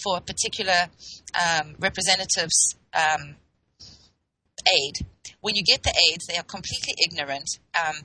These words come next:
they have no idea what you're talking about, and they're going to pass you off to someone else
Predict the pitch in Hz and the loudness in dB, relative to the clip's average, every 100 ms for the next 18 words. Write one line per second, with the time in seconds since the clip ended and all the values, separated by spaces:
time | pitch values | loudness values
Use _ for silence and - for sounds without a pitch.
0 | - 170 156 165 196 240 196 180 180 180 | -6 -2 0 0 2 2 0 -4 -4 -6
1 | - 151 - 151 147 131 151 - - - | -4 -6 -6 -8 -6 -6 -4 -6 -2 -2
2 | 165 165 175 180 - - 185 202 - 196 | 0 2 0 0 -4 2 4 4 0 0
3 | 165 165 - - 156 151 147 165 127 - | -2 0 0 0 0 0 2 2 2 -4
4 | - | -8